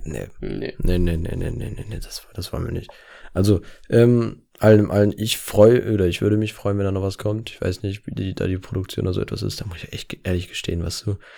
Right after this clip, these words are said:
Speaker 1: zukünftige Dinge angeht. Solange mich da irgendwas nicht Wichtiges catcht, wie es zum Beispiel bei neunzehn siebzehn war, weil der im Voraus schon klar war, dass sie daraus einen Shot machen wollen, ähm, weiß ich ja echt nix,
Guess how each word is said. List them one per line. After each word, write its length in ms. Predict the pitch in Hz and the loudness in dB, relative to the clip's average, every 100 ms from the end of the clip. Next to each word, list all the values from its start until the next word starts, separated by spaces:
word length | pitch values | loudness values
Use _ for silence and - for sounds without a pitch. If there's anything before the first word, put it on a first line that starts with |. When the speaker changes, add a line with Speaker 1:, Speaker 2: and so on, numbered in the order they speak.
| - | -16
Speaker 1:
zukünftige 600 | - 117 - 123 - 107 | -8 -6 -4 -4 -2 -4
Dinge 340 | - 107 107 - | 0 2 2 0
angeht. 420 | 90 90 95 - _ _ _ _ _ _ | -2 -2 -4 -6 _ _ _ _ _ _
Solange 340 | - 90 101 | -4 2 4
mich 160 | 113 110 | 4 0
da 140 | - - - | -2 -2 4
irgendwas 460 | 123 135 - 117 | 4 4 -2 -2
nicht 280 | 107 107 - _ _ _ - | -2 -4 -8 _ _ _ -4
Wichtiges 440 | 110 104 98 - | -2 0 -2 -4
catcht, 360 | - 98 - - | -4 -4 -4 -8
wie 60 | |
es 80 | 92 | -6
zum 140 | 95 | -2
Beispiel 180 | 90 - | -2 -2
bei 60 | 87 | 0
neunzehn 320 | 95 95 90 | 0 0 -2
siebzehn 420 | 101 107 - 82 | -2 -4 -4 -2
war, 240 | 85 92 90 | 0 -2 -2
weil 160 | 85 | -2
der 140 | 87 85 | 0 -2
im 80 | |
Voraus 420 | - 101 92 87 - | 2 4 4 2 -2
schon 340 | - 85 87 _ _ | -4 -6 -6 _ _
klar 400 | - - 87 87 | -14 -6 -2 0
war, 80 | 85 | 0
dass 160 | 85 - | -4 -6
sie 100 | - | -4
daraus 340 | 82 82 - | -2 -2 -2
einen 180 | 90 87 | -2 -2
Shot 300 | - 95 - | -2 -6 -4
machen 280 | 85 - 85 | -4 -4 -2
wollen, 220 | 87 98 - _ - - _ _ _ _ _ _ _ _ | -2 -2 -6 _ -20 -20 _ _ _ _ _ _ _ _
ähm, 400 | 78 85 85 76 - _ _ | -2 2 2 -2 -10 _ _
weiß 360 | - - 90 - | -10 -4 -2 -2
ich 120 | 87 | -4
ja 80 | - - _ | -4 -6 _
echt 420 | 98 90 - - | -2 -2 -6 -4
nix, 480 | 101 101 104 - - | 0 2 0 -2 -6